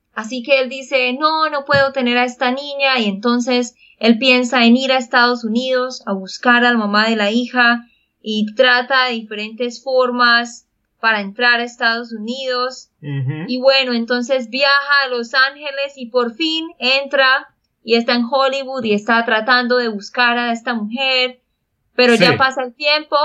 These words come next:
Speaker 1: y la niña está creciendo, así que él empieza a, a amar a esta niña, a su hija, ¿no?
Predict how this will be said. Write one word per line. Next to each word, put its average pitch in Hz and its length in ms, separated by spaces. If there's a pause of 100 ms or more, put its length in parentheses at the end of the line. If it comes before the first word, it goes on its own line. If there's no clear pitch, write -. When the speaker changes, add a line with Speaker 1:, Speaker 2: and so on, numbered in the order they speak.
(140)
Speaker 1:
y 247 220
la 220 140
niña 247 300
está 240 240
creciendo, 233 680
así 226 400
que 220 420 (480)
él 240 220
empieza 240 520
a, 202 640 (420)
a 220 160
amar 277 340
a 302 80
esta 240 260
niña, 196 360
a 196 60
su 233 220
hija, 247 320
¿no? 220 340